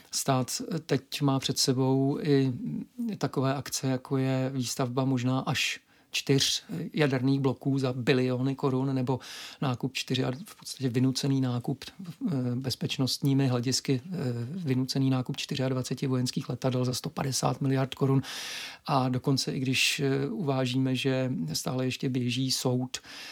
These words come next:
o zhruba šestnáct miliard korun, eh, s firmou Diag Human kvůli zmařenému obchodu s krevní plazmou z devadesátých let, tak i to je tři a půlkrát vyšší suma než,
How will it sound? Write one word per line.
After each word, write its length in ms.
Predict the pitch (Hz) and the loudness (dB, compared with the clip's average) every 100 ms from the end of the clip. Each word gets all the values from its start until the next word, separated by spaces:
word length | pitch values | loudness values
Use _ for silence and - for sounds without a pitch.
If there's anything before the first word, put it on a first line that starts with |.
| - - | -16 -8
o 300 | 147 131 123 | -2 0 0
zhruba 420 | - 127 131 127 131 | 0 0 2 2 0
šestnáct 560 | - - 135 131 - | -2 -2 0 0 0
miliard 340 | 135 131 135 - | 0 2 0 -2
korun, 460 | 131 127 127 135 | 0 4 4 4
eh, 360 | 131 131 165 131 | 2 0 -4 -6
s 100 | - | -6
firmou 360 | - 127 131 | -2 0 0
Diag 200 | 127 127 | 0 0
Human 580 | 123 123 127 127 131 131 151 | 0 0 2 2 2 0 -4
kvůli 400 | 143 127 127 127 | -2 0 2 0
zmařenému 480 | 123 123 127 131 135 | 0 0 2 2 0
obchodu 400 | - - 135 131 | -2 0 0 0
s 200 | - - | -2 -4
krevní 320 | 139 131 131 | -2 0 0
plazmou 300 | 131 127 135 | 0 0 0
z 40 | |
devadesátých 600 | 127 127 127 135 127 143 | 0 -2 -2 -2 -2 -2
let, 120 | 151 - | -4 -4
tak 160 | - | -8
i 80 | 190 | -8
to 160 | - 139 | -4 -2
je 140 | 139 - - | -4 -8 -6
tři 160 | - - | -4 -4
a 80 | |
půlkrát 440 | - 151 135 135 127 | -2 -2 0 0 0
vyšší 260 | 120 - | 0 -2
suma 300 | 131 131 123 | 0 0 0
než, 260 | 123 123 - | 2 0 -2